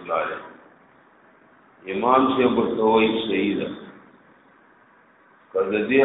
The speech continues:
حمل نه مراد حمل په ګیره شي، نو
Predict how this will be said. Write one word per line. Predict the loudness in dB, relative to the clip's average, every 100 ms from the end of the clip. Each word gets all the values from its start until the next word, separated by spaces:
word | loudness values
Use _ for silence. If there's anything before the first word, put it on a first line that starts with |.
| 6
حمل | 6 6 4 4
نه | 2
مراد | 0 2 4 4 2 0
حمل | -2 0 -4 -4
په | -12 -10
ګیره | -10 -8 -6 -8
شي، | -8 -12 -16 -18 -20 -20 -20 _ _ _ _ _ _ _ _ _ _ _ _ _ -14
نو | -4